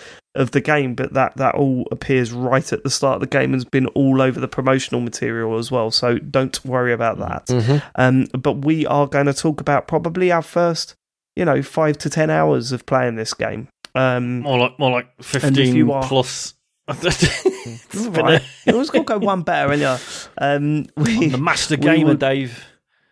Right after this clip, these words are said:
Speaker 3: Don't forget.
Speaker 1: <laughs> Well, the master gamer, Sean. I've always said that about you.
Speaker 3: <laughs>
Speaker 1: Um,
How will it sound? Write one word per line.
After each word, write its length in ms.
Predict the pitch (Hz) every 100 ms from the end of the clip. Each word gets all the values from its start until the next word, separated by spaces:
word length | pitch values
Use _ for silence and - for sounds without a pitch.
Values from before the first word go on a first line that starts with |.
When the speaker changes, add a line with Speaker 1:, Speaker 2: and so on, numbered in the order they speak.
| _ -
Speaker 3:
Don't 200 | 139 156
forget. 220 | 139 160 -
Speaker 1:
<laughs> 120 | - 170
Well, 180 | 170
the 100 | -
master 360 | 147 147 143 190
gamer, 260 | 143 143 143
Sean. 300 | - 143 143
I've 100 | 156
always 260 | 180 240
said 200 | - 175
that 80 | 165
about 300 | 147 135 165
you. 140 | - - - -
Speaker 3:
<laughs> 220 | - -
Speaker 1:
Um, 320 | 135 143